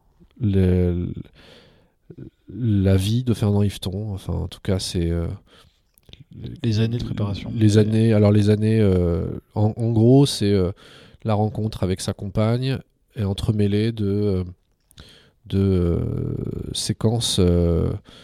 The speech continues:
Speaker 1: de l'attentat jusqu'à, euh, l'attentat non commis, jusqu'à la, la décapitation. Et c'est éblouissant.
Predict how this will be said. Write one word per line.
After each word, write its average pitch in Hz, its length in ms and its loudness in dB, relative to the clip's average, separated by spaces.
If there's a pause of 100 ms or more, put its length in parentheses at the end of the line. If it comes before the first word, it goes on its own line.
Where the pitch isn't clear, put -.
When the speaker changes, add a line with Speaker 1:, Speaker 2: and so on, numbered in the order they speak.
(320)
Speaker 1:
de 104 220 0
l'attentat 104 480 2
jusqu'à, 101 400 -2
euh, 90 360 -2
l'attentat 95 460 -2
non 104 160 -2
commis, 107 560 -4
jusqu'à 104 720 -2 (120)
la, 87 200 -4 (500)
la 92 120 -4
décapitation. 92 640 -6 (760)
Et 101 80 -4
c'est 110 400 0 (260)
éblouissant. 117 560 2